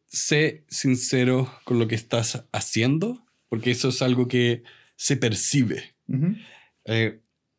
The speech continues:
Speaker 1: porque encuentro que él lo ponía muy bien en cada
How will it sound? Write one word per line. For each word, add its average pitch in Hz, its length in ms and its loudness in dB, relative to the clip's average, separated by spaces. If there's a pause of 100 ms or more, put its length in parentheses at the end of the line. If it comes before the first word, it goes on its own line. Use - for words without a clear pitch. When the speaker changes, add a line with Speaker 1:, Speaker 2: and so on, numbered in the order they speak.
(160)
Speaker 1:
porque 131 140 2
encuentro 156 240 2
que - 240 -6 (180)
él 196 240 2
lo 180 120 2
ponía 127 280 4
muy 117 200 4
bien 107 380 0 (680)
en 113 260 -2
cada 165 580 0